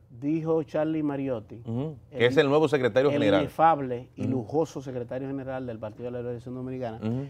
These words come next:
Speaker 1: que no están todos los que son ni son todos los que están.
Speaker 2: Sí,
Speaker 1: Que puede
Speaker 2: imagínate.
Speaker 1: que se agreguen más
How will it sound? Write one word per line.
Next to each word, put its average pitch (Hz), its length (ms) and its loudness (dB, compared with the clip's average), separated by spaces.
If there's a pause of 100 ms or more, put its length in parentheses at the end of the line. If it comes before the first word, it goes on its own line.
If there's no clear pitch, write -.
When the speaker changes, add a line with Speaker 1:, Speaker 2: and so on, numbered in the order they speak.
(160)
Speaker 1:
que 139 140 -2
no 147 140 2
están 170 300 -2
todos 160 200 0
los 165 100 0
que 156 120 -8
son 151 260 -4
ni 135 120 -4
son 131 260 -6
todos 127 200 -6
los 120 120 -8
que 113 80 -10
están. 95 300 -12
Speaker 2:
Sí, 208 120 2
Speaker 1:
Que 123 200 6
puede 180 240 8
Speaker 2:
imagínate. 180 80 -2
Speaker 1:
que 175 120 0
se 170 100 -6
agreguen 175 300 0
más 196 240 -4